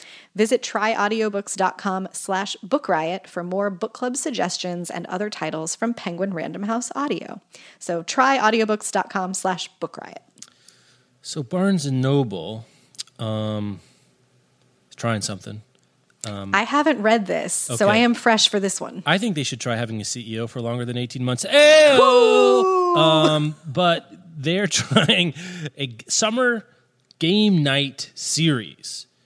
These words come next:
Speaker 2: Will
Speaker 1: Okay.
Speaker 2: launch in all of the chain stores starting on Thursday, July nineteenth. So you've got, it's a week from today. It will run through August twenty-third. The stores will offer a ten percent discount on the games featured each evening, while stores with a cafe will offer additional discounts on food and drinks.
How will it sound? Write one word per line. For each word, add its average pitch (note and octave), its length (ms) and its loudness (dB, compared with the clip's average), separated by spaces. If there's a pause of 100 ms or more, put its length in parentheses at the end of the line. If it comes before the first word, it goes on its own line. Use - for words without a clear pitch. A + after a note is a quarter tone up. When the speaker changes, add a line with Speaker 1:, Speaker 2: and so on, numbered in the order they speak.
(280)
Speaker 2:
Will C3+ 80 -4
Speaker 1:
Okay. C3 100 0
Speaker 2:
launch D3+ 240 2
in B2 100 -4
all F3 300 0
of G3 120 0
the G3 60 -2
chain F#3+ 400 0
stores B2 560 -2
starting C3 320 -2
on A#2+ 140 -2
Thursday, D3 420 0
July B2 300 -2
nineteenth. A2 520 -6
So G#2 200 -8
you've G2+ 300 -12
got, A2+ 180 -8
it's A2 100 -12
a A#2 60 -8
week D3+ 160 -2
from D3 180 -4
today. A2+ 380 -6 (380)
It - 40 -8
will A2 120 -2
run A#2+ 180 2
through A2+ 140 -4
August G2 260 -8
twenty-third. B2 680 -6 (360)
The - 80 -12
stores D3 240 0
will D3 80 -2
offer B2 220 -2
a G#2 40 -4
ten E3 180 0
percent D#3 280 -6
discount C3 280 -4
on A#2 60 -2
the A2 60 -6
games A#2 240 -4
featured A2 340 -10
each F#3+ 260 -4
evening, G#2+ 480 -8 (340)
while A#2+ 340 0
stores A#2 280 -4
with A2 60 -8
a G#2 60 -6
cafe A#2+ 260 -6
will A2+ 100 -2
offer G2 120 -6
additional G#2 320 -8
discounts G2+ 380 -10
on F#2+ 80 -14
food G#2+ 180 -12
and G2+ 100 -8
drinks. D3 300 -4